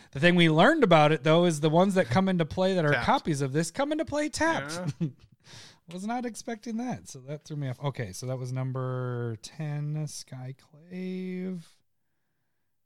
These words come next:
Speaker 2: All right. Yeah, definitely only
Speaker 1: Okay.
Speaker 2: sixteen, I'd say.
Speaker 1: Uh, eleven. <sighs>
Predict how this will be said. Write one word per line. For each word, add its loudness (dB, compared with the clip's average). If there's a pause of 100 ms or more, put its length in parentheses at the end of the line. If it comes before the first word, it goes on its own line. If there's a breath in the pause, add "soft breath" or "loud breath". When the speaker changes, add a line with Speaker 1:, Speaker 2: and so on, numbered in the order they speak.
(380)
Speaker 2:
All -20
right. -18 (240)
Yeah, -6
definitely -2
only -2
Speaker 1:
Okay. -2
Speaker 2:
sixteen, -6
I'd -10
say. -12 (1600 loud breath)
Speaker 1:
Uh, 4 (140)
eleven. 4
<sighs> -18